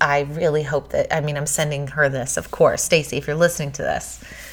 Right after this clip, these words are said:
I can't wait for you to try this. <laughs> Um, but the, this is branched chain amino acids.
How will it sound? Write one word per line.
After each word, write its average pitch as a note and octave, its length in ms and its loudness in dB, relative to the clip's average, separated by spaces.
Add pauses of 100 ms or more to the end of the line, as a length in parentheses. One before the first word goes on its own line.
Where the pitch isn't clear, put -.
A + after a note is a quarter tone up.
(420)
I F3 40 -14
can't F3+ 300 12
wait F3 140 10
for E3+ 100 4
you D#3 60 8
to D3+ 120 0
try F#2 200 2
this. - 380 -2
<laughs> - 1000 12
Um, E3 360 10
but F3 180 12
the, F#3 100 4
this F3 240 6
is F3+ 140 2
branched F3 340 6
chain G3+ 160 4
amino A3+ 240 6
acids. D#3+ 600 6